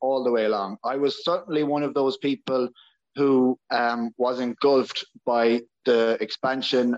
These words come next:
and by my business. Um, so I might talk about this later on, but I, I have three main priorities in my life now. But certainly,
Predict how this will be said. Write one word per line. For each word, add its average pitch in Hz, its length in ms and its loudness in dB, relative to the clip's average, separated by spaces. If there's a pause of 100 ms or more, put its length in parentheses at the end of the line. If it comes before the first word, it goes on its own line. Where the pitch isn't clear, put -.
and 113 160 -4
by 123 180 -2
my 123 160 0
business. 113 580 -4 (440)
Um, 113 420 2 (340)
so 131 380 2
I 131 100 -2
might 139 220 -2
talk 139 200 0
about 139 140 0
this 131 140 -4
later 135 220 0
on, 127 180 -2
but 127 100 -2
I, 139 240 -2
I 147 120 -2
have 143 140 -2 (100)
three 175 260 0
main 151 280 -4
priorities 131 480 -2
in 127 40 -6
my 120 120 -2
life 120 280 -4
now. 123 360 -2 (380)
But 117 160 -4
certainly, 135 840 -4